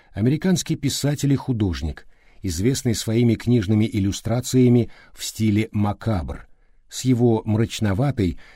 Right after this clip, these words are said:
сюрреалистической атмосферой. "Дела идут",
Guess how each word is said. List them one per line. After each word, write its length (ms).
сюрреалистической 1120
атмосферой. 720
"Дела 540
идут", 460